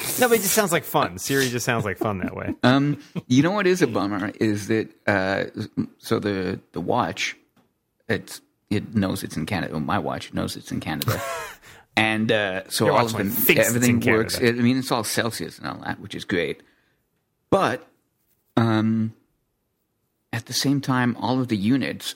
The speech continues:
Speaker 2: are in metric.
Speaker 1: Ooh.
Speaker 2: And
Speaker 1: Terrible.
Speaker 2: as much as I like to make fun of you guys for your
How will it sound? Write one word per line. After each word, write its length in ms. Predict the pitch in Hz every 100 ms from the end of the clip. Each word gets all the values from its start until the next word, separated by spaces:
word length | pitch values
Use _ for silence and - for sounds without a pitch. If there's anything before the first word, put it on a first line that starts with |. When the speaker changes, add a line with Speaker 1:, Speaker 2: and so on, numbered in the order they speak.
| -
Speaker 2:
are 360 | 95 90 92 - -
in 500 | 95 98 92 87 - _ _ _ -
metric. 480 | 117 - - - _ _ _ _ _ _ -
Speaker 1:
Ooh. 260 | 101 95 101 98 _ -
Speaker 2:
And 460 | 117 117 117 113 - - - _ _ _
Speaker 1:
Terrible. 380 | - 98 85 - _ _ _ _ -
Speaker 2:
as 280 | 127 127 120
much 340 | 117 135 147
as 120 | 156
I 140 | 139 120
like 300 | 110 110 107
to 80 | 110
make 220 | 101 101
fun 280 | - 110 107
of 60 |
you 300 | 85 - 90
guys 380 | 92 71 80 -
for 140 | -
your 160 | 95 87